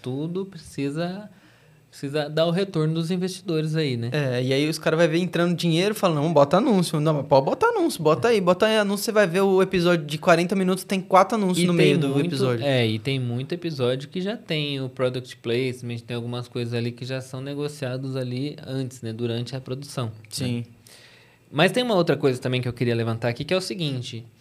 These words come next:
Speaker 1: eu não acho que o Google estaria fazendo todo esse esforço que também,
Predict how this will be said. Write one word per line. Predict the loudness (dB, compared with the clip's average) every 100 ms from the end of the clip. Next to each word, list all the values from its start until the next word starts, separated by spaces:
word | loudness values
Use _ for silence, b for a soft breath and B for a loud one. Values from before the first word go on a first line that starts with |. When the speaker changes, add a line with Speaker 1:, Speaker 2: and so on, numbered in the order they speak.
| B B B B -2
Speaker 1:
eu | 0
não | 2 0 0
acho | 0 0 -4 -4
que | -2
o | 0
Google | 0 0 0
estaria | 0 0 0 0
fazendo | -4 -6 -6 -10
todo | -8 -2 0 0
esse | -2 -6 -10 -6
esforço | -6 -6 -10 -2 2 2 0 -10 -20 -20 _ _ b b _
que | -14
também, | -4 -2 0 0 0 0 -4